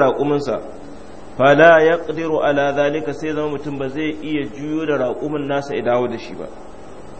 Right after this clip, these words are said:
Me yasa? Ay li kathrati indifa'in nas, abin nufi saboda yawan turmutsu-mutsun mutane. Lokacin da kake so ka juyo da raƙumin naka,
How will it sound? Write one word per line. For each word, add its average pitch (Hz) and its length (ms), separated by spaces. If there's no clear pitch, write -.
Me 127 160
yasa? 160 400
Ay 156 320
li 147 220
kathrati 160 800
indifa'in 151 880
nas, 113 360
abin 147 280
nufi 165 280
saboda 160 840
yawan 147 640
turmutsu-mutsun 143 840
mutane. 110 320
Lokacin 180 360
da 170 80
kake 170 200
so 165 160
ka 156 140
juyo 170 300
da 175 80
raƙumin 165 320
naka, 165 400